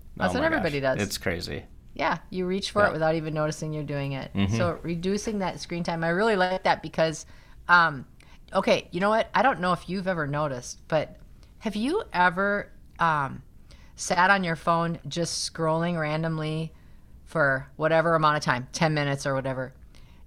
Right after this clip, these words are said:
Speaker 1: And when you set the phone down, do you feel a certain energy in you?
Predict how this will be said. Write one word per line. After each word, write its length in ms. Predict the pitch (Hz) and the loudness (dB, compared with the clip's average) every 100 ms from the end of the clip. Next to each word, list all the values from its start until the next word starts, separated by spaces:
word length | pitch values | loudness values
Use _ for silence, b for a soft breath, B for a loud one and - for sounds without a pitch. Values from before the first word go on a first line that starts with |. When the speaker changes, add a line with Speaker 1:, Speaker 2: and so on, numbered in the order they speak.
| - 175 | -6 0
Speaker 1:
And 420 | 170 165 165 160 | 2 2 0 -2
when 260 | 175 180 220 | 0 2 2
you 140 | 262 | 0
set 400 | - - 180 185 | -2 -2 0 0
the 80 | 220 | -2
phone 400 | 214 185 175 180 | -2 2 2 2
down, 540 | 165 151 151 170 190 - - | 4 4 4 2 -2 -8 -8
do 120 | 175 | -4
you 120 | 214 | -2
feel 280 | 233 277 254 | -2 0 0
a 60 | 180 | 0
certain 540 | - - 180 185 196 - | -4 -2 -2 -2 -6 -4
energy 540 | 156 170 180 180 196 202 | -4 -2 -2 -2 -4 -4
in 260 | 190 196 | -4 -2
you? 260 | 208 220 | 0 -2